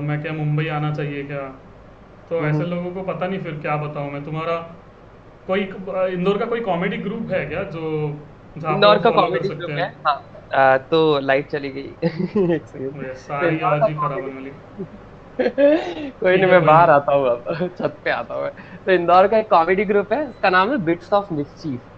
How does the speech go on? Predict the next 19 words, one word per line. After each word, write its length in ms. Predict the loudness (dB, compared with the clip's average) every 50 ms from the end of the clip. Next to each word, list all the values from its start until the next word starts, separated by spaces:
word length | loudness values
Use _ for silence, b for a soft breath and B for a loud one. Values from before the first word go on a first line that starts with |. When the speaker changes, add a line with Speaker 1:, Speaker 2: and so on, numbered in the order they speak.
| -20 -20 -20 -20 -20 -14 -6 0
Speaker 2:
अ, 200 | 2 4 4 4
so 140 | 2 0 -4
अंश 440 | -4 -2 -2 -2 -2 -2 -6 -6 -2 2
भावसार 420 | 2 2 2 2 0 0 0 0
चलाता 400 | 0 0 -2 0 0 2 2 2
है 100 | 2 2
उसको। 280 | 0 -6 -8 -10 -10 -10 -10 -16 -18 -18 -16 -10 -8
Speaker 1:
अच्छा, 240 | -8 -6 -6 -4 -4
हाँ। 220 | -2 -2 -4 -4
Speaker 2:
तो 440 | -6 -8 -10 -10 -10 -10 -12 -12 -12 -16 -20 -20 -20 -18 -10 -6
हाँ, 220 | -6 -6 -6 -6 -8 -8
तो 60 | -6
अच्छा 320 | -4 -6 -6 -6 -6 -4
ग्रुप 260 | 0 2 2 4 4
है 80 | 4 4
वो, 220 | 4 2 0 -2 -2
और, 320 | 0 2 2 4 2 2
Speaker 1:
हम्म। 520 | 0 0 0 0 2 2 2 2 0 -2
Speaker 2:
अ, 40 | -6